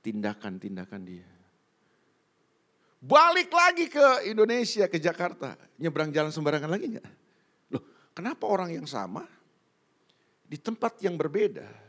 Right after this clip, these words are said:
bisa berbeda sikap? Ada sistem yang mempengaruhinya.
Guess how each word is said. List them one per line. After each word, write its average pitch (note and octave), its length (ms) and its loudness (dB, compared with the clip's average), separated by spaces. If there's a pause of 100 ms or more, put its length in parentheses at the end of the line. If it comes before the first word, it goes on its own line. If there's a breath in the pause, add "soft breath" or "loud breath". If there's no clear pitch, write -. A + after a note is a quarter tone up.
(220)
bisa - 240 -8
berbeda E3 320 0
sikap? - 400 -8 (2750)
Ada G#2 160 -4
sistem - 480 -8
yang G2+ 160 -6
mempengaruhinya. F#2 800 -12